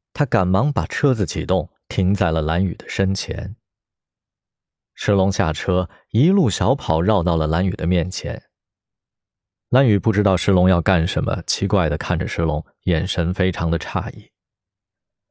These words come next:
石龙近距离地望着蓝雨美丽的眼睛，只觉得那双眼睛恍若明珠，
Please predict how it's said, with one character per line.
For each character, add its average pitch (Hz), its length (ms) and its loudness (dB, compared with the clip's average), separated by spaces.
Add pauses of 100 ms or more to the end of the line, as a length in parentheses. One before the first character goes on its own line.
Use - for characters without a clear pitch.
(720)
石 - 180 -2
龙 101 240 2
近 95 220 2
距 85 180 0
离 80 160 0
地 82 100 2
望 82 220 0
着 82 160 -4
蓝 80 240 0
雨 85 140 0
美 78 180 -2
丽 92 160 -4
的 82 100 -4
眼 90 300 -8
睛， 80 240 -6 (800)
只 113 120 0
觉 120 160 2
得 131 120 2
那 123 120 2
双 131 220 0
眼 85 240 2
睛 110 300 0 (240)
恍 82 320 -2
若 95 120 2
明 85 220 2
珠， 120 260 -2